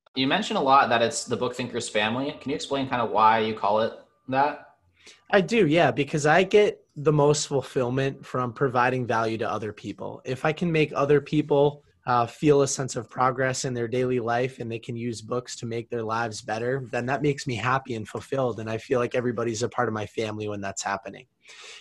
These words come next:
Speaker 2: And so it's really a community-focused Instagram page. I'm not showing off and showing flashy things. I'm not displaying the money I'm making to everybody else. It's really about helping the audience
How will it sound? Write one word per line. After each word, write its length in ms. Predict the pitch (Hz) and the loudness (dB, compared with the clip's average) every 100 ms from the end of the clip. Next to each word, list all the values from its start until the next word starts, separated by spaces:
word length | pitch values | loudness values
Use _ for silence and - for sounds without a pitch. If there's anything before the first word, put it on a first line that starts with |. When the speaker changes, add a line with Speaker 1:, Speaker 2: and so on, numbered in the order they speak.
| - | -2
Speaker 2:
And 100 | 156 | 4
so 140 | 175 | 6
it's 180 | 156 - | 6 6
really 280 | 170 196 180 | 8 10 8
a 40 | |
community-focused 1160 | - 151 139 151 147 139 139 131 127 131 123 - | 6 2 4 4 6 4 2 2 4 4 0 -2
Instagram 580 | 127 - 147 139 139 | -6 -2 0 2 2
page. 340 | 135 139 135 127 | 2 2 4 0
I'm 120 | 135 | 2
not 240 | 147 147 | 4 4
showing 400 | - - 135 131 | 2 2 2 4
off 380 | 123 127 131 127 - | 6 6 4 0 -8
and 240 | 113 113 - _ _ | -8 -10 -14 _ _
showing 380 | - 143 139 127 | 0 2 2 -2
flashy 460 | - 131 131 135 | 2 2 2 -2
things. 440 | 117 127 123 127 135 | -4 -4 -4 -6 -4
I'm 60 | |
not 160 | 127 127 | -4 -2
displaying 480 | 135 - 127 135 131 | -4 -4 -2 -2 0
the 80 | |
money 300 | 123 120 131 | 0 0 0
I'm 140 | 123 120 | 0 -2
making 340 | 120 117 123 | -4 -4 -4
to 80 | 117 | -4
everybody 420 | 117 123 120 117 | -4 -4 -4 -2
else. 280 | 113 120 - | -2 -4 -6
It's 180 | 120 - | -10 0
really 160 | 143 | 4
about 240 | 147 127 117 | 4 4 -2
helping 480 | - 131 143 131 131 _ _ _ | -2 -2 -2 -4 -6 _ _ _
the 120 | 139 143 | -2 0
audience 640 | 127 131 127 117 110 - | 2 2 2 -2 -4 -8